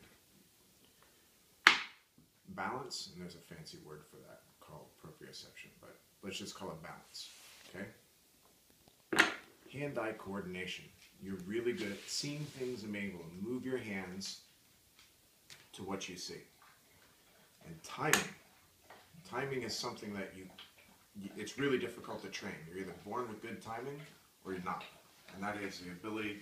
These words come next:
to be able to know when an opening is about to happen and jump inside it. Okay? Those are the three things that you were born with, right?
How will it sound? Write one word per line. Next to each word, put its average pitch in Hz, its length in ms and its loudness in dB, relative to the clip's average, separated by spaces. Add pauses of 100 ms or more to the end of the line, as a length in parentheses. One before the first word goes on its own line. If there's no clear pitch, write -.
to 92 360 -4 (540)
be 107 200 2
able 104 200 0 (160)
to 104 60 -6 (200)
know 110 200 2
when 123 120 0
an 110 220 0
opening 110 380 0
is 95 140 -6
about 95 240 -4
to - 60 -10
happen 95 340 -4
and 87 100 -8
jump 92 300 -6
inside - 360 -6
it. - 380 -16 (640)
Okay? - 240 -6 (800)
Those 160 240 4
are 139 100 2
the 127 60 0
three 143 280 -2
things 123 440 -2
that - 640 4 (340)
you 123 520 -4 (120)
were 101 120 -4
born 98 360 -4
with, - 320 -14 (840)
right? 104 180 -2